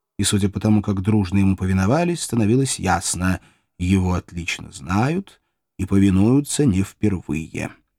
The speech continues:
Десяток бритоголовых адептов послушно перевели оружие на предохранители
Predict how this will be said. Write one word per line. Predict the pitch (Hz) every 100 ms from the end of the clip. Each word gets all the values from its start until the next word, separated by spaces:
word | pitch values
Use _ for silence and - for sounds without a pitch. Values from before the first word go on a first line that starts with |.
| _ _ _ _ _ _ _ _ _
Десяток | 87 98 143 139 104
бритоголовых | 113 117 113 135 127 123
адептов | 123 160 156 117 -
послушно | 113 101 120 123 113
перевели | 104 107 107 113
оружие | 110 107 110 95 98
на | 98
предохранители | 92 92 95 95 135 170 190 190